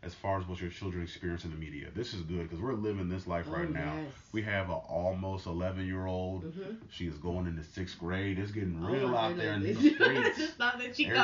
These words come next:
Speaker 1: Everybody
Speaker 2: home
Speaker 1: has
Speaker 2: with,
Speaker 1: an
Speaker 2: like, "Wait a
Speaker 1: iPhone
Speaker 2: minute."
Speaker 1: nowadays. And
Speaker 2: Yes.
Speaker 1: so
Speaker 2: Yes.
Speaker 1: the question this person asking is, how do you find balance between being restrictive versus free?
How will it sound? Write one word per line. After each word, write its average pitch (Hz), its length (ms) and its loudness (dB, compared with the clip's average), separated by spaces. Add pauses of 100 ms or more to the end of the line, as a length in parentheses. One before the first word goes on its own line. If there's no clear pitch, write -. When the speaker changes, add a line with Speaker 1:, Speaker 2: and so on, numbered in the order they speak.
(100)
Speaker 1:
Everybody 233 180 4
Speaker 2:
home 247 120 2
Speaker 1:
has 117 160 4
Speaker 2:
with, - 20 0
Speaker 1:
an 104 60 2 (120)
Speaker 2:
like, 104 140 4
"Wait - 200 4
a - 40 -2
Speaker 1:
iPhone - 60 -2
Speaker 2:
minute." 120 360 4
Speaker 1:
nowadays. 120 720 0
And 113 120 -4
Speaker 2:
Yes. 160 100 -2
Speaker 1:
so 110 360 -2 (240)
Speaker 2:
Yes. 90 140 -12 (220)
Speaker 1:
the 104 80 -6
question 113 380 -4
this 98 60 -8
person 101 240 -2
asking 90 320 -2
is, 82 100 -4
how 101 200 -4
do 107 80 -4
you 104 100 -6
find 98 360 -4
balance 80 320 -4
between 80 500 -6
being 80 260 -4
restrictive 98 640 -8 (120)
versus 85 300 -6
free? 76 420 -8